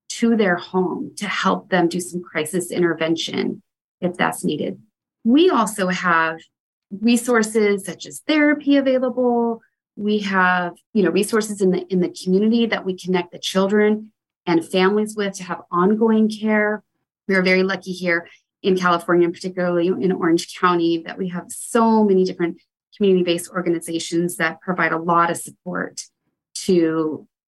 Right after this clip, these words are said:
children and families from parenting to their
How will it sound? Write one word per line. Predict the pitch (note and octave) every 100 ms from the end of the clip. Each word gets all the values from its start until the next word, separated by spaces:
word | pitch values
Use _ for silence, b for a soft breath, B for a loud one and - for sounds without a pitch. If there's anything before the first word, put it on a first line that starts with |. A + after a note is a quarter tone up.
| _
children | - G#3 F3 E3+ D3+ D3+ F#3
and | E3 D#3
families | - D#3+ D#3 E3 D3+ D3 - - _ _ -
from | D#3 D3
parenting | F3+ D3+ D3+ D#3 D#3 D3+ D3 D3
to | - - D3+ D#3 D3+ D3+ - _ _ _ -
their | F3+ D#3